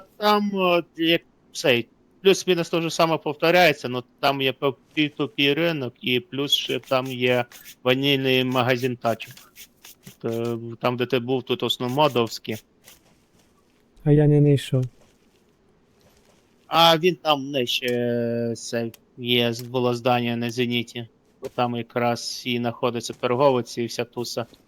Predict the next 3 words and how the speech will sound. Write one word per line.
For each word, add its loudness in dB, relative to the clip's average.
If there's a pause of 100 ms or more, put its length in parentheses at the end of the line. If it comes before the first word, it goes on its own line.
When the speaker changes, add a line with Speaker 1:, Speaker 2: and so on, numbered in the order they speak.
(260)
Speaker 1:
ігроків. -4 (1900)
Speaker 2:
Понятно, 0
понятно. -2